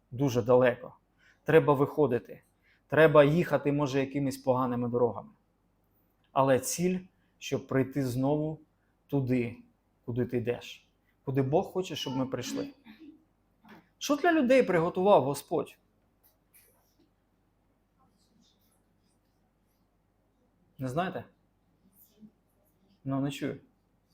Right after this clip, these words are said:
Царство Небесне. Ісус, як прийшов, що Він проповідував?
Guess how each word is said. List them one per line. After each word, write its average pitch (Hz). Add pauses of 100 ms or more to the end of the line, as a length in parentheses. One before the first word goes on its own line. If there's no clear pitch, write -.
(1900)
Царство 262
Небесне. 339 (480)
Ісус, 302
як 294
прийшов, 285
що 330
Він 294
проповідував? 165